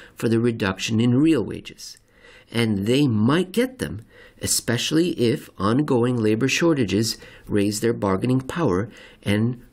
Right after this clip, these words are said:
reservation wages. Meanwhile, a period of higher inflation could bolster firms' pricing power, strengthening the pass-through of costs into prices. And price competition could weaken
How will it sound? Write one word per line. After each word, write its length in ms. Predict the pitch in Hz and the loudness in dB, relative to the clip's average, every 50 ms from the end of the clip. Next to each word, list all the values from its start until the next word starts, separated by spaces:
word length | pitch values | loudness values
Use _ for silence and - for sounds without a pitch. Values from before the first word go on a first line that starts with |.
| - | -10
reservation 760 | - 110 98 95 92 107 104 98 113 110 101 - - 104 101 | -4 -2 -2 0 0 0 0 0 0 0 0 0 -2 -4 -2
wages. 500 | 104 120 117 98 - - - - - - - _ _ _ _ _ - - - - - - - | 0 0 0 0 -2 -6 -12 -16 -20 -20 -20 _ _ _ _ _ -20 -20 -20 -20 -20 -8 -2
Meanwhile, 480 | 107 120 143 127 90 87 80 78 - - - - _ - | 0 2 2 2 0 -2 -6 -8 -10 -14 -18 -20 _ -16
a 60 | - | -16
period 480 | - - - - 117 120 135 143 135 113 | -16 -14 -8 -2 0 2 2 2 2 0
of 100 | 101 - | -2 -4
higher 320 | - - 120 127 131 127 | -4 -4 0 2 2 2
inflation 760 | 120 104 110 104 107 - - 156 190 185 - - 85 92 98 - - - - - - | 2 0 0 -2 -2 -2 0 0 0 0 -2 -4 -6 -6 -8 -10 -14 -20 -20 -14 -8
could 380 | - - 147 175 175 156 131 | -4 -2 0 0 -2 -4 -4
bolster 440 | - 117 113 117 113 - - - 151 | -2 -2 -2 -2 -4 -4 -2 -2 -2
firms' 520 | 143 - - - 101 95 95 120 131 - - | -2 -4 -4 -2 0 0 0 0 -2 -6 -8
pricing 500 | - - - 202 220 214 - - 87 - | -6 -4 -2 0 0 0 0 -2 -2 -2
power, 400 | - - - - - - - - - - - - - - - | -4 -6 -6 -4 -4 -6 -8 -10 -14 -20 -20 -20 -20 -16 -8
strengthening 720 | - - - - - 107 117 120 135 - - 120 127 131 135 | -4 -2 -2 0 0 0 0 0 -2 -4 -4 -4 -2 0 0
the 140 | 139 143 | 0 -2
pass-through 600 | 143 - - - 156 156 - - - - 127 113 | -4 -4 -4 -4 -2 -2 -4 -4 -2 0 0 0
of 160 | 98 - - - | 0 -2 -4 -10
costs 540 | - - 143 117 98 95 - - - - | -8 -4 -2 -2 -2 -4 -4 -6 -4 -2
into 240 | 90 92 98 - 110 | -2 -2 -2 -4 -6
prices. 640 | - - - 156 147 135 - - - - - - - - _ _ _ - - - - - - - - - - | -8 -4 -2 -2 -2 -2 -4 -8 -10 -12 -14 -14 -16 -18 _ _ _ -20 -20 -20 -20 -20 -20 -20 -20 -8 -4
And 220 | - 120 151 147 | -2 -2 -2 -4
price 280 | - - 156 175 180 - | -4 -4 -4 -4 -4 -6
competition 720 | - 147 135 - - 123 - - 254 - - - 90 85 - | -6 -6 -6 -4 -6 -6 -4 -4 -2 -2 -2 -2 -4 -4 -4
could 260 | - - 170 175 139 | -2 0 0 0 0
weaken 540 | 127 147 196 233 - - - - 120 156 | 0 0 -2 -2 -2 -6 -6 -6 -6 -6